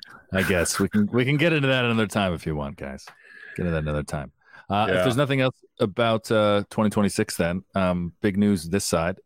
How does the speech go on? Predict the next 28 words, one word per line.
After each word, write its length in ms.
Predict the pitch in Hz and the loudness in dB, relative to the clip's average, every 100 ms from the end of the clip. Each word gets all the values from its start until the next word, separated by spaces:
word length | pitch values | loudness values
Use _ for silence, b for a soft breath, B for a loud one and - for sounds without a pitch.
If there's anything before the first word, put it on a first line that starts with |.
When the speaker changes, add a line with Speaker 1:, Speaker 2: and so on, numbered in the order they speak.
| - | -2
Speaker 1:
is 320 | 92 82 - | -2 -2 -6
the 420 | 95 95 92 92 | -2 0 2 2
M 100 | 98 | 2
L 120 | 104 98 | 2 2
S 100 | 143 | 0
have 100 | 104 | 0
a 40 | |
brand 300 | 87 87 82 | 0 0 0
new 300 | 80 82 78 - _ - | -2 -4 -6 -12 _ -10
T 100 | 92 | -6
V 120 | 82 | -4
deal. 260 | 78 87 104 - | 0 0 0 0
I 40 | |
don't 100 | 95 | 0
know 40 | |
if 80 | 90 | 2
you 60 | 92 | 0
guys 260 | 87 85 - - 92 | 0 -2 -8 -14 -6
hit 160 | 92 | -4
this 160 | 92 - | -2 -2
much 180 | 85 - | -2 -2
on 120 | 80 | -2
Wednesday's 340 | 80 80 76 | -2 -2 -4
show, 260 | - 78 92 _ _ _ _ _ _ _ | -4 -6 -8 _ _ _ _ _ _ _
but 220 | 92 85 _ _ - | -2 -2 _ _ -4
a 60 | |
Speaker 2:
Nope. 120 | 101 | -2
Speaker 1:
ten-year, 540 | 117 113 113 107 104 | 0 0 2 2 0